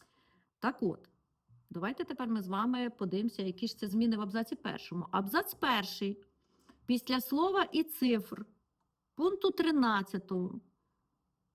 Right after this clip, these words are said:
абзац перший пункту дев'ятнадцятого, да? Слово і цифр пункту тринадцятого доповнити словами і цифрами цих особливостей,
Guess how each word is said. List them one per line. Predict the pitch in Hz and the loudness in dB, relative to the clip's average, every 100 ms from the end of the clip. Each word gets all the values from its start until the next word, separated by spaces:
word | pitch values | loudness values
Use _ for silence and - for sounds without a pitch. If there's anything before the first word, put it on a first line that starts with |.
| _ - | _ -8
абзац | 185 208 | -4 -4
перший | 202 202 202 185 | -2 -4 -2 -4
пункту | 185 180 | -4 -4
дев'ятнадцятого, | 180 180 180 - 170 | -6 -6 -8 -10 -8
да? | 254 - _ _ _ _ _ _ | -8 -10 _ _ _ _ _ _
Слово | - 294 | -8 -4
і | 302 | -4
цифр | 226 196 - | -4 -6 -4
пункту | 320 330 | -6 -4
тринадцятого | 254 277 226 190 - 190 | -4 0 2 0 0 0
доповнити | 220 349 427 453 359 | 2 0 -2 0 0
словами | 359 320 349 349 | 2 4 6 4
і | |
цифрами | - - 254 - 196 196 196 - _ _ _ _ _ _ | 2 2 0 0 -2 -2 -4 -10 _ _ _ _ _ _
цих | - 311 427 453 | 0 4 4 4
особливостей, | 392 - 359 254 254 247 226 226 - 254 262 269 | 0 4 4 6 4 4 2 -4 -4 -2 -2 -4